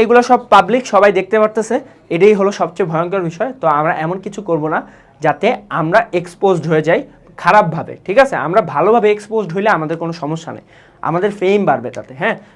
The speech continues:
আমাদের মানুষ ভালো জানবে, ঠিক আছে? আমরা ভালো জানার জন্য কোনো কিছু করব না, ভালো হওয়ার জন্য কোনো কিছু করব। অর্থাৎ আমরা মন থেকে ভালো মানুষ হওয়ার জন্যই সব কাজ করব, ঠিক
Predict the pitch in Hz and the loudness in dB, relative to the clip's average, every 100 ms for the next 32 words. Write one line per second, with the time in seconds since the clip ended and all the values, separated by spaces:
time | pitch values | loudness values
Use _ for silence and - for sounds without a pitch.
0 | - 143 170 180 180 175 151 160 185 165 | -8 -4 -2 -2 -2 -4 -2 2 2 0
1 | 123 - - _ _ 190 233 233 - 139 | -6 -12 -20 _ _ -2 -2 -2 -8 -2
2 | 185 160 131 160 202 202 214 208 220 214 | 0 0 2 2 4 4 2 2 0 0
3 | 208 208 208 208 220 240 285 - _ - | -4 -4 -4 -2 0 0 -4 -10 _ -4
4 | 156 185 220 214 156 196 208 220 202 151 | 2 4 4 4 4 4 4 -2 -2 -4
5 | 139 139 135 123 110 - - - _ - | -6 -8 -10 -14 -14 -16 -20 -20 _ -2
6 | 151 180 226 - 151 175 160 175 214 208 | 0 0 -2 -2 -4 -2 -2 -2 -4 -4
7 | 202 175 147 165 196 165 190 175 180 160 | -4 -2 0 0 0 -2 -4 -2 -2 -2
8 | 180 262 311 - _ _ - 170 - 151 | -6 -6 -10 -20 _ _ -2 0 2 0
9 | 156 131 110 117 160 | 0 -10 -12 -10 -2